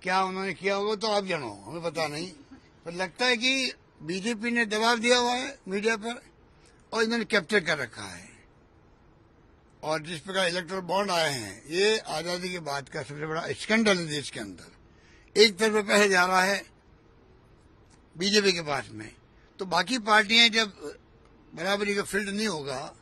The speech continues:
तो आप डे-, डेमोक्रेसी में होना जरूरी है, वो नहीं हो रहा है। एक तरफा ही साधन जा रहे हैं इनके पास में, लुटा रहे हैं लोग, और सरकारें topple कर रहे हैं लोग। उस पैसे ही तो topple कर रहे हैं, पैसा कहाँ से आ रहा है फिर इनके पास में?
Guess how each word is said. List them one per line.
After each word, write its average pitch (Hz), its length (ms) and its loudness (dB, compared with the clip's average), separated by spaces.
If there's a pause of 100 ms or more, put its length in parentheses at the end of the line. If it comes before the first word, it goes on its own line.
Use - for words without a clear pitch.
(480)
तो 156 60 -12
आप 175 180 -8 (420)
डे-, 165 200 -6
डेमोक्रेसी 202 460 -4
में 214 80 -6
होना 208 180 -4
जरूरी 190 440 -2
है, 95 180 -12 (1400)
वो 139 180 -12
नहीं 214 140 -4
हो 233 120 0
रहा 208 200 -2
है। 175 140 -12 (340)
एक 165 180 -8
तरफा 180 300 -4
ही 190 140 0
साधन 180 380 -6
जा 196 140 0
रहे 196 100 -4
हैं 190 80 -8
इनके 175 140 -10
पास 156 300 -10
में, 143 120 -16
लुटा 165 340 -2
रहे 208 140 -2
हैं 208 60 -8
लोग, 190 200 -10 (380)
और 156 60 -14
सरकारें 143 480 -6 (100)
topple 202 320 -6
कर 240 120 0
रहे 233 100 -4
हैं 214 60 -4
लोग। - 1200 -20
उस 208 180 -4
पैसे 214 300 -2
ही 254 120 -4
तो 277 80 -4
topple 254 300 -2
कर 262 120 0
रहे 262 100 -2
हैं, 202 80 -4
पैसा 233 240 -2
कहाँ 262 180 -2
से 233 60 0
आ 233 60 4
रहा 208 100 0
है 180 60 -4
फिर 180 120 -4
इनके 165 160 -10
पास 131 200 -12 (140)
में? - 160 -20